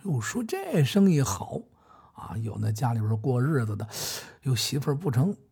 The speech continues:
你也 <laughs>，嗨，啊，那个，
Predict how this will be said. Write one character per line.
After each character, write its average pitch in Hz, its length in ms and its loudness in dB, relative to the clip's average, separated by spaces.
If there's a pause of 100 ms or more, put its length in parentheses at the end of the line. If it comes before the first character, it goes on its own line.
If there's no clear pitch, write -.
(160)
你 131 220 4 (160)
也 170 140 4 (100)
<laughs>， - 120 -6
嗨， - 680 6 (760)
啊， 127 180 0 (760)
那 202 240 4
个， 226 180 4